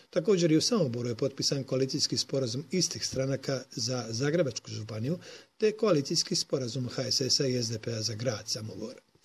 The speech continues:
Kandidat za župana Zagrebačke županije, aktualni župan H S S-ovac Stjepan Kožić, istaknuo je kako vjeruje da će izbore dobiti prije svega zahvaljujući onome što su do sad radili niz godina za Zagrebačku županiju.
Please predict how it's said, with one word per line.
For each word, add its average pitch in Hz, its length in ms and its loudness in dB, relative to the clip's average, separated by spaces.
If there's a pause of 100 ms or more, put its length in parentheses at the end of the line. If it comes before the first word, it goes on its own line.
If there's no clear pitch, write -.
(460)
Kandidat 160 400 4
za 143 160 2
župana 147 400 2
Zagrebačke 135 520 0
županije, 180 600 0
aktualni 120 420 -4
župan 131 300 0
H 123 240 -2
S - 100 2
S-ovac 127 600 2
Stjepan 123 440 -2
Kožić, 156 460 4
istaknuo 127 580 -4
je 151 180 6 (520)
kako 196 220 0
vjeruje 175 320 6
da 120 100 2
će 135 180 0
izbore 139 340 4
dobiti 143 500 2
prije 165 240 2
svega 135 380 0
zahvaljujući 143 580 2
onome 131 300 -2
što 123 200 -4
su 147 220 -4
do 127 200 4
sad 127 200 0
radili 104 400 -8 (200)
niz 165 220 0
godina 120 360 -4
za 143 120 4
Zagrebačku 110 540 -4
županiju. 113 500 -6